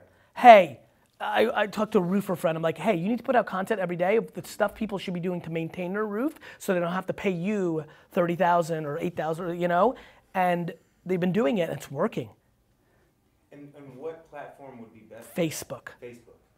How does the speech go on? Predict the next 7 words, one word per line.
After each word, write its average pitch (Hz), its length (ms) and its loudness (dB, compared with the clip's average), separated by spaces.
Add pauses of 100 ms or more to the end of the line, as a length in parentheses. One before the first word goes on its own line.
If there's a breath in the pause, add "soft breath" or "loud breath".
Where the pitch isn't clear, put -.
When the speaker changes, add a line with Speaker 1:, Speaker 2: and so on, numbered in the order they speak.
Speaker 1:
Facebook. - 520 -8 (240 soft breath)
Speaker 2:
Facebook. - 100 -10
Speaker 1:
Make 220 180 6
content, 262 460 6 (200)
run 196 220 6
ads 208 460 6 (260 soft breath)
against 175 400 0